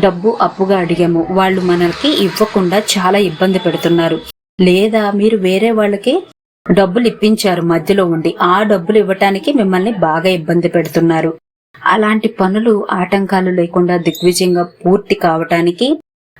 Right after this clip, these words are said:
చాలా సంవత్సరాల నుండి ఒక పని అనేది జరగటం లేదు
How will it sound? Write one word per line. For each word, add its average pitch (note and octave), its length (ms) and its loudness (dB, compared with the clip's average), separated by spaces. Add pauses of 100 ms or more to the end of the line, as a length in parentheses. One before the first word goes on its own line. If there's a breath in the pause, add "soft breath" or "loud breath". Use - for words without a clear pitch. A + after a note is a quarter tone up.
(140)
చాలా A#3 420 2
సంవత్సరాల F#3 720 -2
నుండి E3 580 0
ఒక G3 160 -2
పని F#3 500 0
అనేది F#3 360 0
జరగటం F3 560 0
లేదు D#3+ 380 0